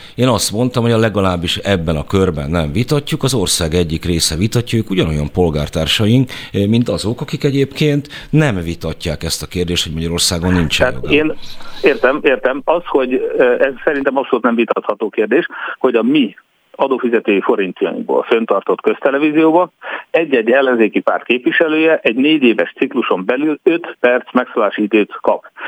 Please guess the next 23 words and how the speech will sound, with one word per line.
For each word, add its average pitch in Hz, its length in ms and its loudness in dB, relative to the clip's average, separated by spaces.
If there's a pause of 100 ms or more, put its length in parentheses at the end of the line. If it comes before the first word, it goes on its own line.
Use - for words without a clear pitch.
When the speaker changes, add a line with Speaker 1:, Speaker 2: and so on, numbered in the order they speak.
(300)
Speaker 2:
Egy 113 200 0
ellenzéki, 120 1000 2 (420)
eh, 104 280 4
vagy 110 180 0
független, 107 580 2
Fidesztől 101 480 2
független 98 680 2 (340)
F - 240 0
M 151 60 -4
rádió 151 540 4 (280)
ebben 143 300 0
az 92 120 2
országban 147 760 2 (140)
ettől 120 440 0
a 92 180 2
médiatanácstól 147 920 2 (200)
nem 127 300 4
kap 123 260 0
frekvenciát, 98 720 0
sőt, 151 160 2
elvették 113 440 2
a 104 60 2
frekvenciáikat. 98 720 0